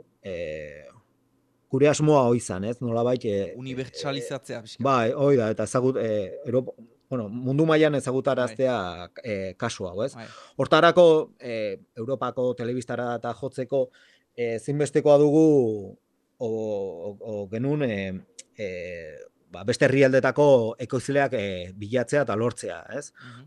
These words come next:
Speaker 1: Orduan, e, pasaden urtean, e, Akitaniako produktora bat ere sartu zan proiektuan, Brai Brai izeneko produktora,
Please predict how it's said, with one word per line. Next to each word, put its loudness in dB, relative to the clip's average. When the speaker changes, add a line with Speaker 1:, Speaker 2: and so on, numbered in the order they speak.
Speaker 1:
Orduan, 4
e, -2
pasaden -2
urtean, 2
e, -8
Akitaniako -2
produktora -2
bat -4
ere -2
sartu -6
zan -8
proiektuan, -2
Brai -6
Brai 0
izeneko -8
produktora, -2